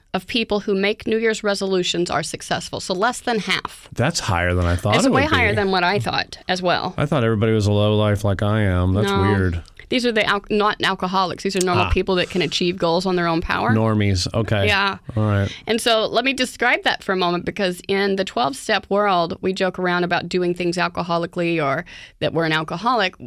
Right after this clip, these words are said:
Speaker 1: What that means is that we try to self-will, willpower, bullhead our way into achieving whatever we want, um, and it's very self-centered.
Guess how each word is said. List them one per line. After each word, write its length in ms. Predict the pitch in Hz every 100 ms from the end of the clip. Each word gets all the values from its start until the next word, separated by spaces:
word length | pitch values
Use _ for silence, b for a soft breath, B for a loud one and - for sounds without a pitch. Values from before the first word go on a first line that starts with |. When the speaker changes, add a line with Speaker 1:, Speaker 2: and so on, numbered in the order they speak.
| -
Speaker 1:
What 320 | 190 233 320
that 200 | - -
means 320 | 190 240 254 202
is 180 | 185
that 280 | - 190 175 - B B -
we 160 | 240
try 320 | 285 - 269 269
to 300 | - 226 190
self-will, 1120 | - - - 247 262 240 208 208 233 180 180 208
willpower, 680 | 196 220 269 - - 202 190
bullhead 640 | 185 185 233 285 240 214
our 180 | 208 190
way 260 | 190 190 185
into 340 | 180 - 185
achieving 540 | 175 175 233 233 202 185
whatever 320 | 185 180 165
we 160 | 165
want, 640 | 156 190 262 220 180 175 - B B B B 185
um, 320 | 185 180 165
and 280 | - 180 180
it's 180 | 190 190
very 280 | 202 220 196
self-centered. 640 | - 160 - 151 - -